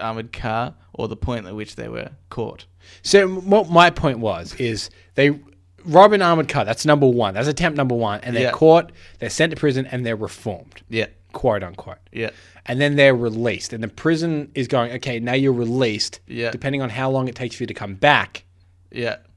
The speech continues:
Speaker 2: like, that's how we're judged.
Speaker 1: Yeah.
Speaker 2: But in the time in prison, if they've just worked out where they went wrong robbing that armored car and talked with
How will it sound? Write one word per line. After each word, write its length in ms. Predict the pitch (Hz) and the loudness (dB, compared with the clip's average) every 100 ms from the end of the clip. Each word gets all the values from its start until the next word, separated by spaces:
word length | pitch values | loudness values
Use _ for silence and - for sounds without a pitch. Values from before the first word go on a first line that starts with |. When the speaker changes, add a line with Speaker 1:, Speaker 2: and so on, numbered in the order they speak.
| _ | _
Speaker 2:
like, 200 | 131 107 | -8 -2
that's 200 | 127 113 | -2 -2
how 160 | - 117 | -2 -2
we're 140 | 104 | -4
judged. 400 | 95 101 - - - - - | -4 -8 -10 -18 -20 -20 -10
Speaker 1:
Yeah. 200 | 123 - | -8 -6
Speaker 2:
But 140 | - - | -6 0
in 180 | 180 190 | 4 6
the 80 | 190 | 4
time 300 | 156 170 156 | 2 2 2
in 100 | 127 | 0
prison, 320 | - 190 135 | 2 2 2
if 120 | 113 | 0
they've 140 | 139 143 | 2 0
just 180 | 135 127 | 0 0
worked 260 | 131 127 | 2 2
out 140 | 127 120 | 0 0
where 100 | 117 | 0
they 120 | 113 | 0
went 180 | 107 104 | -2 -2
wrong 320 | 120 123 110 | 0 2 2
robbing 360 | 117 131 120 117 | 2 2 2 -2
that 140 | 113 | 0
armored 300 | 113 110 101 | 0 -2 -6
car 420 | - 131 110 85 - - 139 123 | -4 -2 -2 -4 -10 -16 -16 -10
and 120 | 131 | -8
talked 280 | - 156 147 | 2 2 4
with 120 | 143 | 0